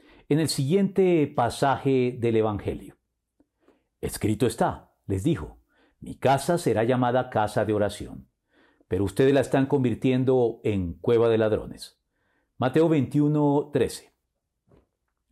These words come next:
Esta cita recoge las palabras de censura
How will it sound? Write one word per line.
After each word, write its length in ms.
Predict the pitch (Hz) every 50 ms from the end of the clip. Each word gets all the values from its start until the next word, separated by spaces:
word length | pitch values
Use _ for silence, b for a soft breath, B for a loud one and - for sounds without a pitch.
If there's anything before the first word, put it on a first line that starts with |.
| b b b b b b b b b b
Esta 260 | b 180 180 - 254 226
cita 240 | 226 220 220 240
recoge 400 | 226 214 160 143 - 151 151 190
las 140 | 196 165 -
palabras 560 | - 143 123 117 123 131 139 143 151 160 151
de 100 | 139 139
censura 960 | - 139 113 104 101 - - 135 127 131 139 139 139 135 131 127 110 95 B